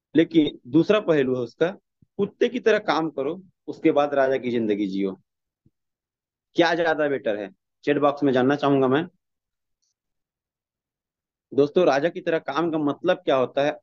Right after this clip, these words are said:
आज जो हम काम कर रहे हैं किसी भी फील्ड में, नौ से पाँच, नौ से पाँच, नौ से पाँच, नौ से पाँच की जो duty हम जो करते हैं,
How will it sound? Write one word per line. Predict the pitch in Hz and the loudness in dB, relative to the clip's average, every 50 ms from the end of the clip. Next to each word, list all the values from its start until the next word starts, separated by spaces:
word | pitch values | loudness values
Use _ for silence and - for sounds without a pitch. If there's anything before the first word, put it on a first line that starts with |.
| _ | _
आज | 107 127 160 170 160 143 | -2 -2 -2 -2 -2 0
जो | 160 180 | 0 2
हम | 180 170 165 | 2 2 0
काम | - 147 139 147 156 147 | 0 0 0 0 0 0
कर | - 147 143 | 0 0 0
रहे | 143 139 139 139 131 127 | 0 -2 -4 -4 -4 -4
हैं | 127 127 143 151 - _ _ _ _ _ | -6 -8 -10 -12 -18 _ _ _ _ _
किसी | - 139 - 156 156 | -14 -4 0 2 2
भी | 151 147 | 2 2
फील्ड | 147 - 139 143 135 | 4 4 4 6 6
में, | 131 127 131 139 151 156 - _ _ _ _ _ _ | 4 4 4 2 2 0 -6 _ _ _ _ _ _
नौ | 113 120 143 165 175 | 0 0 0 0 -2
से | 170 - 165 156 | -2 -4 -6 -4
पाँच, | 147 147 147 147 156 - - 127 | -2 -2 -2 -2 -2 -4 -4 -2
नौ | 131 139 151 156 | 0 0 0 2
से | - 156 151 | 0 -2 -2
पाँच, | 143 139 139 143 147 147 - 120 | 0 0 0 0 0 -2 -4 -4
नौ | 123 131 143 | -2 -2 -2
से | 139 - 139 135 | -2 -4 -6 -4
पाँच, | - 131 131 135 139 - - 127 | -2 -2 -2 -2 -2 -4 -2 -2
नौ | 131 135 | -2 0
से | 135 135 135 | 0 -2 -4
पाँच | - - 131 135 131 - | -2 0 -2 -2 -2 -6
की | 135 | -2
जो | 127 139 139 | 0 0 0
duty | 120 113 123 127 131 131 - 196 | 2 2 2 2 2 0 2 2
हम | 190 185 175 | 2 2 2
जो | 170 170 | 0 0
करते | 165 156 143 - - _ 139 | 2 0 0 0 -2 _ -6
हैं, | 131 127 131 143 160 | -6 -4 -4 -6 -8